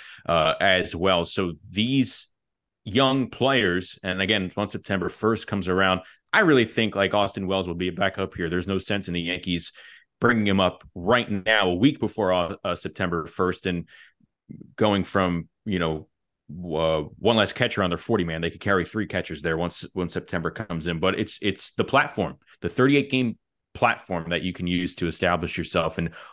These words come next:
open up some eyes. Uh, all right, guys, let's talk about some teams that are in playoff contention, uh, a little bit closer. Teams are on the rise here. I think the wild card race in each league is getting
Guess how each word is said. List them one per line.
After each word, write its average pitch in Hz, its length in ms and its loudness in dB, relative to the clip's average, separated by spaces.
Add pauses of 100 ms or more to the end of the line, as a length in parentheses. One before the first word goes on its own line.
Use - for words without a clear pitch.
(140)
open 92 260 4
up 82 100 0
some 82 240 -2
eyes. 69 280 -2 (260)
Uh, 90 220 6 (300)
all 123 80 4
right, 107 80 4
guys, 87 220 2
let's 139 140 2
talk 143 160 4
about 135 280 2
some 131 120 -4
teams 117 460 -4
that 101 180 2
are 95 340 0 (1300)
in 220 120 0
playoff 139 300 4
contention, 98 580 -4 (320)
uh, 95 340 2
a 107 60 2
little 151 140 4
bit 151 120 0
closer. 113 560 0 (1000)
Teams 139 320 -2
are 139 160 6
on 127 320 0
the 101 500 0
rise 107 440 -2
here. 131 340 -6
I 107 60 -6
think 110 160 -4
the 110 80 -2
wild 95 300 4
card 107 200 0
race 104 220 -2
in 95 120 -4
each 113 340 -6
league 101 460 4
is 92 440 0
getting 95 260 -2